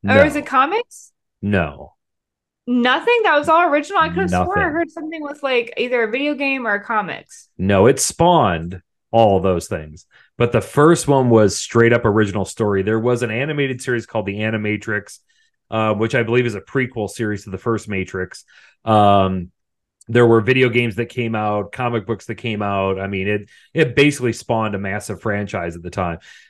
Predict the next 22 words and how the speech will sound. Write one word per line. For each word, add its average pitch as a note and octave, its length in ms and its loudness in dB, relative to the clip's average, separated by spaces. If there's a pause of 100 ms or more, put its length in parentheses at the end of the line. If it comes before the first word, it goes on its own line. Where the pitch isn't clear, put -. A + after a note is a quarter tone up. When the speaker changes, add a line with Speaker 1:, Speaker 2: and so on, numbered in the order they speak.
Speaker 2:
But A2+ 160 2
no, C#3+ 160 8
as C3 100 6
I C3+ 100 6
recall, B2 420 4
the G#2 140 4
original A2 400 0
movie G2+ 360 -2
was F2+ 220 -6
just, G2+ 340 -6
like, G2 220 -4
straight G2+ 360 -2
up F#2+ 140 -4
O F#2+ 180 -4
G. E2+ 420 -8
Like, F#2 280 -6
it G2+ 80 -2
was F#2+ 220 -6
totally, G#2 500 0
like, F#2 240 -4
original F#2+ 420 -8
content. F2 560 -10